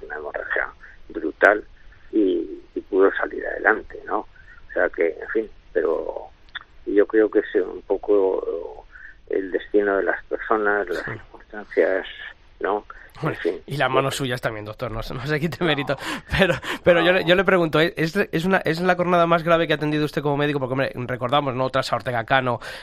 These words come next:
Speaker 2: hace años, la de Juan José Padilla, pero ¿esta quizás es más grave que todas ellas?
Speaker 1: No,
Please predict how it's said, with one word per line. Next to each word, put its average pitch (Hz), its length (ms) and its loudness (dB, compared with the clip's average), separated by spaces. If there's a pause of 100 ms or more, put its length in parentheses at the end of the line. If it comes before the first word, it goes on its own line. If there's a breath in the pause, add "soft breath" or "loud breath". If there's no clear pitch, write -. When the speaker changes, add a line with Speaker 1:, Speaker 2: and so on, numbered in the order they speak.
Speaker 2:
hace 139 240 -2
años, 143 480 2
la 127 100 -2
de 123 60 -4
Juan 127 140 -6
José 135 180 -8
Padilla, 143 240 0
pero 131 240 -4
¿esta 165 280 -2
quizás 160 240 -2
es 151 60 -2
más 151 260 2
grave 147 300 2
que 147 120 -2
todas 139 340 0
ellas? 156 320 -2
Speaker 1:
No, 110 60 -10